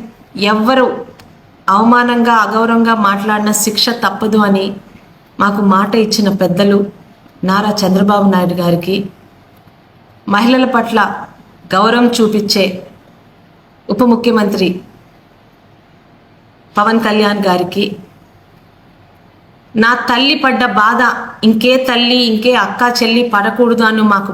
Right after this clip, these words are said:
మాట ఇచ్చిన సోదర సమానులు మంత్రివర్యులు నారా లోకేష్ గారికి, ఒక అమరావతి ఉద్యమ మహిళగా ఎన్నో ఇబ్బందులు పడి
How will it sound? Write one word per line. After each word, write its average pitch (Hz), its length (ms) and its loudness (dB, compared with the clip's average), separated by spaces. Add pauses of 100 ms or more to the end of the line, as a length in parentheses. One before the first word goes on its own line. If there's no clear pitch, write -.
(120)
మాట 208 220 2 (140)
ఇచ్చిన 208 300 0 (360)
సోదర 214 360 0
సమానులు 196 480 0 (1160)
మంత్రివర్యులు 214 680 0
నారా 190 220 0 (100)
లోకేష్ 185 400 -2
గారికి, 180 360 -2 (1160)
ఒక - 80 -2 (120)
అమరావతి 262 600 2 (680)
ఉద్యమ 233 400 2
మహిళగా 214 420 0 (500)
ఎన్నో 247 280 6 (340)
ఇబ్బందులు 240 480 2
పడి 202 240 0